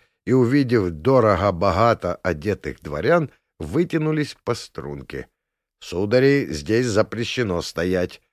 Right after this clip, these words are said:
объяснил полицейский. «Нам положено забрать карету на штрафстоянку».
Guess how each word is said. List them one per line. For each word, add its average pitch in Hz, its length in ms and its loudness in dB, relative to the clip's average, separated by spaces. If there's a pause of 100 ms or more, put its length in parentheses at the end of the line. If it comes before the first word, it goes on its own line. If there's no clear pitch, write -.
объяснил 82 500 -8
полицейский. 78 800 -8 (320)
«Нам 123 360 0
положено 123 520 2
забрать 104 500 2
карету 107 400 0
на 104 140 -2
штрафстоянку». 85 1080 -2